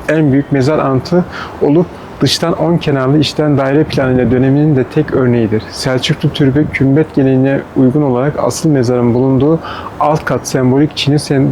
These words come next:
sandukaların yer aldığı üst kat gövde ve örtü sisteminden oluşan yapının küçük bir kapıyı mütakiben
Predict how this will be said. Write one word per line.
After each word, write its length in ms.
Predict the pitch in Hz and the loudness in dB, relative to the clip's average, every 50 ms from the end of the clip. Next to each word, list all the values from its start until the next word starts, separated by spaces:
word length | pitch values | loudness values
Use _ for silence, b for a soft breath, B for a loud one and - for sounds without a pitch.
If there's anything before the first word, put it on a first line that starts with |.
| 139 | -2
sandukaların 720 | - - - - 135 127 131 123 123 - 123 120 123 139 151 | -6 -8 -6 -4 -2 0 0 0 0 0 0 0 2 2 2
yer 240 | 139 123 135 143 | 2 2 2 2
aldığı 460 | 147 135 127 123 110 123 123 135 156 160 B B B B B B B | 0 0 0 0 0 0 2 0 0 -2 B B B B B B B
üst 200 | 156 170 - - | 0 0 0 0
kat 180 | - 156 139 - - - | -2 -4 -4 -4 -2 -2
gövde 240 | 131 127 127 135 160 | 0 0 2 2 2
ve 180 | 156 143 139 | 2 2 2
örtü 500 | - - 143 131 135 127 - - 180 175 | 0 0 0 0 0 -2 -2 0 0 0
sisteminden 540 | 160 - - - - 143 127 123 123 127 - | 0 -2 -6 -6 -2 0 0 2 2 0 0
oluşan 380 | - 131 123 120 120 - 135 127 | 0 0 0 0 -2 -2 -2 0
yapının 520 | 120 123 123 123 - 135 131 131 123 113 - | 0 0 0 0 0 0 0 2 0 0 -2
küçük 360 | - - - - 170 - - | -4 -4 -2 -2 -2 0 0
bir 260 | 147 139 127 - - - B B B B B B - | 0 0 0 -2 -6 -10 B B B B B B -6
kapıyı 500 | - 143 143 - - - 131 135 160 170 170 B B B B - | -4 -4 -4 -2 0 0 2 2 2 0 -2 B B B B -2
mütakiben 680 | 143 131 - 143 139 139 - - 165 131 139 151 165 | -2 -2 0 0 -2 0 0 0 0 2 2 2 0